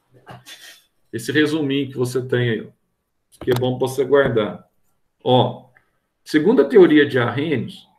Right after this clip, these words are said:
um ácido é aquele composto que libera H mais em água. E a base é aquele composto que libera hidroxila em água. Segundo a teoria protônica,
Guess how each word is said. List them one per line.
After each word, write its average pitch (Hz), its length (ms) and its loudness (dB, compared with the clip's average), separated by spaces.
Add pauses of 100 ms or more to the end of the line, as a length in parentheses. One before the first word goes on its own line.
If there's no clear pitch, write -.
(640)
um 165 140 -4
ácido 185 520 0
é 175 40 4
aquele 156 300 -2
composto 143 640 -2
que - 120 -6
libera 113 640 0
H 127 360 0
mais 131 520 -4
em 165 240 -2
água. 120 540 -2 (840)
E 127 100 2
a 135 80 2
base 135 640 0 (140)
é 143 80 -4
aquele 131 380 -2
composto 160 580 -2
que 151 100 -6
libera 113 600 0 (280)
hidroxila 131 1000 -2 (400)
em 156 180 -2
água. 110 400 -2 (1120)
Segundo 214 480 2
a 262 40 2
teoria 147 460 4
protônica, 135 840 -4